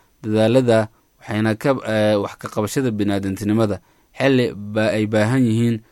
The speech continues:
Suudaan ay markaasi marayaan heerkii ugu sarreeyay. Waa xilli markaasi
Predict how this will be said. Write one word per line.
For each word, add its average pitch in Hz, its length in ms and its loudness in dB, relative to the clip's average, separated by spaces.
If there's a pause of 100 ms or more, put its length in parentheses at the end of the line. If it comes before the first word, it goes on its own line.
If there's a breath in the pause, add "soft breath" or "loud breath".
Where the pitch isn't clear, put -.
(120)
Suudaan 117 560 2 (240)
ay 104 340 -2
markaasi 107 680 -2 (300 soft breath)
marayaan 104 640 2 (120)
heerkii 104 680 -2
ugu 110 180 -2
sarreeyay. 98 380 -2
Waa 95 300 -2 (360 soft breath)
xilli 120 200 -2
markaasi 110 680 -2